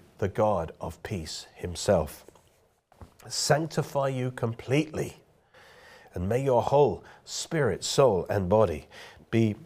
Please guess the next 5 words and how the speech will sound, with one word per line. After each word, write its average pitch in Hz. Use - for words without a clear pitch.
preserved 92
blameless 90
at -
the -
coming 113